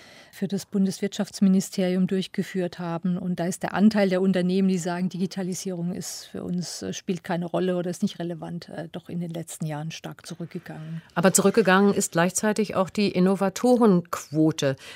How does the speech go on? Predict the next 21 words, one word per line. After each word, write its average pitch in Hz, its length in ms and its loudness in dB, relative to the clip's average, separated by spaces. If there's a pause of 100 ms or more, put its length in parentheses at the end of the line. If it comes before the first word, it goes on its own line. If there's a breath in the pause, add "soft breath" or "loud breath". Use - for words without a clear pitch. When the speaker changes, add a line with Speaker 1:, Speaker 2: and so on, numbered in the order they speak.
(100)
Speaker 2:
also 175 180 2
der 160 340 2
Anteil 190 720 4
an 170 180 2
Unternehmen, 175 800 2
die 180 240 0
innerhalb 170 500 4
von 165 220 -2
drei 151 200 -2
Jahren 170 540 2
mindestens 185 640 4
eine 170 260 0
Produkt- - 580 -4
oder 185 380 4
Prozessinnovation 160 1500 0
durchführen. 143 640 0
Das 151 180 -4
passt - 320 -4
ja 147 80 -4
dazu 170 380 0
nicht 185 420 0